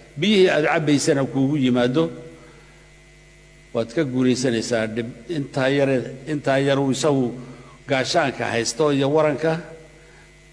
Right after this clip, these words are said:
wax dheer maaha. Doqonnimo un baan kolkii horeba na yara dhigtay bay ahayd. Imika sidee oo diyaar baan nahay. Inta hadheen ha ku dhammaato,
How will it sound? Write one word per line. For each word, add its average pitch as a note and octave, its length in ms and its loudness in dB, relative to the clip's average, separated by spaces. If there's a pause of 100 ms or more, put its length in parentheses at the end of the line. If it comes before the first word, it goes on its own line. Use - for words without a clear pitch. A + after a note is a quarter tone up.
wax A#2 300 -6
dheer C3 240 0
maaha. A#2+ 320 -2 (1800)
Doqonnimo C3+ 500 2
un D#3 80 0
baan C3+ 180 2 (120)
kolkii C#3 280 0
horeba B2 260 0
na A#2 120 -2
yara B2+ 180 0
dhigtay A#2+ 340 -6
bay A2+ 100 -2
ahayd. G#2 280 -4 (760)
Imika C#3 400 -2
sidee C3 360 0
oo A#2+ 120 2
diyaar C3 320 0
baan A2 200 -2
nahay. - 160 -12 (540)
Inta D3+ 220 -2
hadheen C3+ 320 2
ha C#3 120 0
ku E3 120 -2
dhammaato, C3 500 2